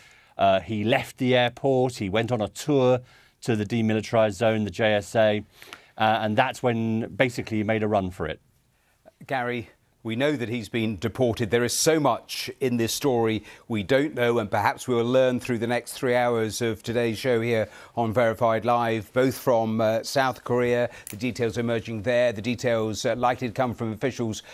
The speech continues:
Speaker 2: where you are, but we don't know the when, the how, the why, even what condition,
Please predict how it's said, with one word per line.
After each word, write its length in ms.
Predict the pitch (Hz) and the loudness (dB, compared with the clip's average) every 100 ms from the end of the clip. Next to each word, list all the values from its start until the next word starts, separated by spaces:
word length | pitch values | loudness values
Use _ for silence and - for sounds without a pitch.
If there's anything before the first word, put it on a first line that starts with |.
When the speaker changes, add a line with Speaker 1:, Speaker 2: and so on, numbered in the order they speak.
| - | -8
Speaker 2:
where 200 | - 123 | 0 2
you 320 | 120 123 151 127 | 2 4 4 4
are, 260 | 104 107 | 4 2
but 200 | 104 135 | 2 0
we 120 | 147 | 0
don't 260 | 131 139 156 | 2 2 2
know 220 | 131 117 | 0 0
the 140 | 110 113 | 0 0
when, 420 | 110 147 156 147 | 4 4 4 2
the 140 | 131 | 2
how, 340 | 120 151 139 127 | 2 2 0 0
the 100 | 123 | 0
why, 440 | 139 147 139 135 - - | 2 4 2 0 -6 -2
even 420 | 160 156 147 143 | 0 2 0 2
what 280 | 131 156 - | 0 0 -2
condition, 800 | - 135 123 190 - 110 95 98 | -4 -2 0 0 0 -2 -4 -8